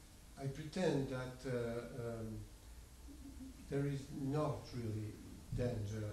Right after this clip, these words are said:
in the invasive system if the, the matrice, the soil, the water and the air,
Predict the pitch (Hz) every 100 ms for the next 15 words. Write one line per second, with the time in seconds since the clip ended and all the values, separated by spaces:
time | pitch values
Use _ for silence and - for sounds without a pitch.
0 | - 113 107 - 127 123 120 117 107 104
1 | 104 98 113 104 - 107 110 127 - -
2 | - - - - - - 160 180 - -
3 | - - - - - - 127 110 123 117
4 | 117 - - - - - - - - -
5 | - - - 151 139 120 120 - 165 139
6 | 104 - 113 107 - - - 160 110 107
7 | 101 107 - - - - - - - -
8 | - - - 120 139 165 - 123 107 98
9 | 113 107 104 - - 160 143